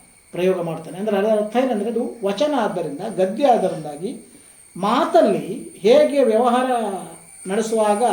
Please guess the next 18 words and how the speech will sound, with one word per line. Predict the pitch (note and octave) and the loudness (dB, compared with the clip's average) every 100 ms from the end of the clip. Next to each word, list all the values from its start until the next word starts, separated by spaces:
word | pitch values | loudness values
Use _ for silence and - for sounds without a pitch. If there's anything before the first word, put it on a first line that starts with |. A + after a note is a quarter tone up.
| - - - - - - - - F3+ | -2 -8 -14 -16 -16 -16 -16 -4 2
ವ್ಯಾಕರಣದ | A3 C4+ C4+ B3+ A#3 A3 | 2 2 0 2 2 0
ಅಂಶಗಳು | G#3+ G#3 G#3+ A3 G#3 F3 | 0 0 0 0 0 2
ಬಹಳ | F3 | 2
ಮುಖ್ಯವ-, | G3 F3 F3+ A3+ A3 E3+ | 2 0 -2 2 2 2
ಆಗುವುದಿಲ್ಲವೋ, | F#3+ B3+ A3 F3+ D3 - | 2 2 0 0 -2 -4
ಹ-, | - - - A3+ | -8 -12 -8 -4
ಅದೇ | C#4+ | 0
ರೀತಿಯಲ್ಲಿ | D#4 A#3+ C4 A#3 | 0 0 -2 -2
ಇಲ್ಲಿ | F#3+ | 0
ಮಾಡಿದರೆ, | F#3+ G3 E3+ - - - - - - - - - - - G3 | 2 2 0 -6 -12 -12 -12 -12 -14 -12 -12 -10 -10 -4 0
ಪಾಂಡುಪುತ್ರರಿಗೆ | C4+ F4 E4 C#4+ C4 B3 | 2 2 0 -2 -2 0
ನೆಲವನ್ನು | G#3 C4 C#4 | 0 2 2
ಪಚ್ಚು | A#3+ A#3 - | 0 -2 -2
ಕೊಟ್ಟು | A3 G#3+ - | -2 -2 -2
ಪಟ್ಟವನ್ನು | A#3 D4+ C#4+ | 0 2 2
ಕಟ್ಟುವೆನೆ, | B3 A#3 G#3 F3+ - - - | 0 0 0 0 -4 -8 -6
ಪಟ್ಟವನ್ನು | A3+ C4 B3 C4 | -2 2 4 4
ಕಟ್ಟುವೆವು. | C#4 C#4 D4 G#3 | 0 0 4 4